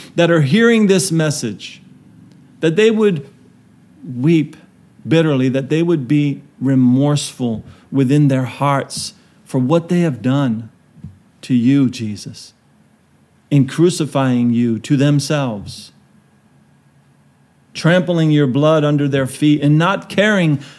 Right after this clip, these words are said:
all that you've done for them and all that you desire to do, Lord. You have an abundant life for those that will believe on you.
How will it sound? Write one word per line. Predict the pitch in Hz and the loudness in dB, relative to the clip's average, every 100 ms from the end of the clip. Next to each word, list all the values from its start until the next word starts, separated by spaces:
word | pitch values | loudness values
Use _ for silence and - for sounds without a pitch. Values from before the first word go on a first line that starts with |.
| - - | -10 0
all | 190 226 | 2 4
that | 208 190 208 | 2 -2 -2
you've | 190 147 | -4 0
done | 190 202 | 0 2
for | 185 214 | 2 0
them | 214 202 185 | 2 2 2
and | 208 | 2
all | 208 240 | 2 2
that | 226 | 2
you | 220 202 | 0 0
desire | 185 151 165 202 233 214 | 2 2 2 2 2 2
to | 185 | 2
do, | 165 170 160 | 2 4 4
Lord. | 165 170 165 156 - | 4 2 0 -6 -6
You | 180 208 | 2 2
have | 226 | 4
an | 220 | 2
abundant | 196 151 131 208 262 214 208 | 2 0 2 4 4 4 2
life | 170 190 220 202 139 - - | 0 0 0 0 -2 -6 -14
for | _ 165 | _ -2
those | 160 180 180 | 4 4 4
that | 160 | 0
will | 156 151 | 0 -2
believe | 143 135 127 110 | -2 0 0 -2
on | 110 | -6
you. | 104 107 | -8 -10